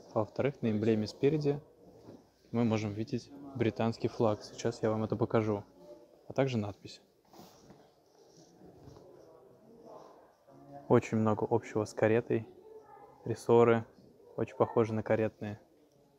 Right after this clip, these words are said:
Компоновка сидений. Разве что руль добавился. Ну и, соответственно, двигатель. Заводился он вот с такого стартера ручной стартер, он же кривой ключ, он же просто кривой.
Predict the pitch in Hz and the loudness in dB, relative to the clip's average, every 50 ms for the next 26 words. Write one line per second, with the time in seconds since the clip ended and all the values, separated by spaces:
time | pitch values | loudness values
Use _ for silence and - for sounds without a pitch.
0 | _ _ _ _ _ _ _ _ _ _ _ _ - - 113 98 - 113 107 110 | _ _ _ _ _ _ _ _ _ _ _ _ -6 -6 -2 2 2 4 4 4
1 | 110 110 - - - 113 110 107 107 107 104 104 104 101 - - 117 107 110 110 | 2 0 -2 0 2 4 4 6 6 4 2 2 0 -2 -4 -4 -4 0 0 0
2 | 110 110 110 107 107 - - - - - - - - - - - - - - - | 0 0 -2 -4 -6 -8 -12 -20 -20 -20 -20 -20 -20 -20 -20 -20 -20 -20 -20 -20
3 | _ _ _ _ _ - 120 117 107 110 - - - 107 107 107 120 120 113 110 | _ _ _ _ _ 2 2 4 4 2 0 -2 0 0 4 4 4 4 4 2
4 | 101 113 104 104 104 101 - - 113 107 - _ _ _ _ _ _ _ _ _ | 2 2 2 2 0 -2 -6 -8 -12 -12 -12 _ _ _ _ _ _ _ _ _
5 | - - - - _ _ - - - - - - - _ - 170 131 110 - - | -20 -20 -20 -20 _ _ -20 -20 -20 -20 -20 -20 -10 _ 0 0 2 2 2 0
6 | 110 - - 110 101 - - - 110 107 107 - _ _ - 113 107 107 104 110 | -2 0 0 0 -2 -2 -6 -8 -6 -6 -6 -8 _ _ -6 -2 -2 -2 0 -2
7 | 110 - - 113 104 104 - _ _ _ _ _ _ _ _ _ - 117 110 113 | -4 -4 -4 -6 -6 -6 -10 _ _ _ _ _ _ _ _ _ 0 4 4 4
8 | 113 110 113 104 - - 110 104 101 104 113 120 - - - - - 117 - - | 4 4 2 0 -2 -4 -6 -4 -4 -6 -10 -10 -10 -12 -12 -6 -4 -4 -2 0
9 | 113 107 104 104 - - - 110 107 113 - - 113 110 104 - - _ _ _ | 0 0 0 -2 -2 2 2 2 2 0 -2 -2 -2 -2 -4 -8 -14 _ _ _
10 | _ _ _ _ _ _ - 113 113 - - - 110 104 - - 110 104 104 - | _ _ _ _ _ _ -4 -2 -2 -2 -2 -2 -2 -2 -2 0 0 0 0 -2
11 | - - 107 107 - - - 113 110 101 101 - - - 117 107 107 107 104 - | -6 -10 -10 -10 -10 -8 -4 -4 -4 -4 -6 -8 -4 -2 0 0 0 0 -2 0
12 | 113 110 120 120 - - - 120 113 110 107 - - 113 - - 113 - - 117 | 0 0 0 0 -2 -4 -4 -2 -2 -2 -2 -2 -4 -4 -4 -4 -8 -4 -2 -2
13 | 107 104 104 101 104 | 0 0 0 -2 -4